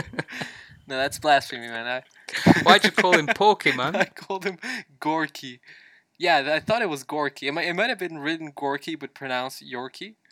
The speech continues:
Speaker 1: <laughs> But at no point did I call the kid Porky.
Speaker 2: Did you not? Well, I'll have to, um, see when I edit. I'm, I'm, I'll play it again now. What did,
Speaker 1: <laughs>
Speaker 2: here we go. Let's edit it in. Um,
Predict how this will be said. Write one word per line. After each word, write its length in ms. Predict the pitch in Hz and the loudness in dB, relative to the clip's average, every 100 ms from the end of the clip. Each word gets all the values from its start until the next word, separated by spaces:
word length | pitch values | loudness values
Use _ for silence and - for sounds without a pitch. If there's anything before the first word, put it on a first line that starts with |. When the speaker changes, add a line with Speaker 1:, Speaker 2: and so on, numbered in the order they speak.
| _ - | _ 0
Speaker 1:
<laughs> 0 | - 202 202 170 156 - | 2 2 0 -4 -6 -6
But 160 | 185 - | -6 -2
at 400 | 247 - 175 170 | -4 -4 -8 -8
no 120 | 190 | -10
point 320 | - 175 160 | -8 -8 -6
did 100 | 143 | -6
I 80 | 135 | -6
call 240 | - 143 | -8 -8
the 60 | 127 | -8
kid 280 | - 127 - | -12 -14 -10
Porky. 340 | 135 123 - _ - - - | -10 -10 -16 _ -20 -20 -10
Speaker 2:
Did 160 | 147 | -6
you 60 | 156 | -2
not? 180 | 175 185 | -2 -4
Well, 260 | 127 135 147 - - | 0 0 0 -6 -4
I'll 120 | 117 | -4
have 180 | 117 - | -4 -6
to, 180 | 113 | -8
um, 260 | 117 117 123 _ _ - | -6 -10 -12 _ _ -12
see 280 | 143 - 135 | -6 -4 -4
when 140 | 135 131 | -6 -8
I 100 | 135 | -6
edit. 280 | 156 147 - - _ - | -4 -4 -6 -14 _ -8
I'm, 140 | 127 | -4
I'm, 180 | 123 127 | -2 -2
I'll 140 | - 127 | -2 -2
play 220 | - 135 | 0 0
it 100 | 127 | 2
again 240 | 127 131 | -2 0
now. 140 | 123 117 | 0 2
What 140 | 147 | 2
did, 100 | - | 2
Speaker 1:
<laughs> 280 | 202 202 185 | 2 0 4
Speaker 2:
here 120 | 165 | 6
we 80 | 156 | 6
go. 100 | 131 | 6
Let's 220 | 139 - | 4 2
edit 360 | 147 156 143 139 | 2 2 2 2
it 0 | |
in. 180 | 131 113 _ - | -2 -6 _ -2
Um, 160 | 139 | 0